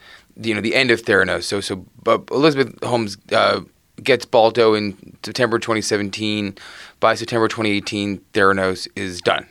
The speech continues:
It's shuttered. That nine hundred, uh, million bucks is up in smoke. Um, but what's so fascinating to me is that you're reporting that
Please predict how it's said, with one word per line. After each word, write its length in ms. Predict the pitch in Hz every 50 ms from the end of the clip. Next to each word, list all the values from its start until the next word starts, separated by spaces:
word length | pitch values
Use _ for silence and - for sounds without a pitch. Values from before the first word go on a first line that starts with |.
| -
It's 140 | - 92 -
shuttered. 500 | - - 113 101 95 101 101 98 90 - _ - - - - - _
That 140 | - 101 98
nine 200 | 98 98 95 98
hundred, 580 | 98 98 92 95 87 - - - - 101 98 -
uh, 160 | 95 98 95
million 260 | 92 95 95 95 95
bucks 360 | 98 143 139 135 123 - -
is 80 | - 101
up 140 | 110 - -
in 80 | 110
smoke. 420 | 98 - - 127 117 113 113 110 - - - - - - - - - - - -
Um, 460 | 110 113 113 110 110 104 107 104 - -
but 240 | - - - 147 -
what's 140 | - 143 -
so 160 | - 202 226
fascinating 480 | - - 160 151 156 156 - 139 123 117
to 80 | -
me 340 | 131 120 120 120 120 117 110
is 400 | - 50 50 - 98 120 120 110
that 200 | 113 120 113 -
you're 260 | 85 110 120 123 120
reporting 760 | 120 123 127 117 - - - 151 147 156 151 151 147 139 123 117
that 420 | 120 117 113 110 110 107 - -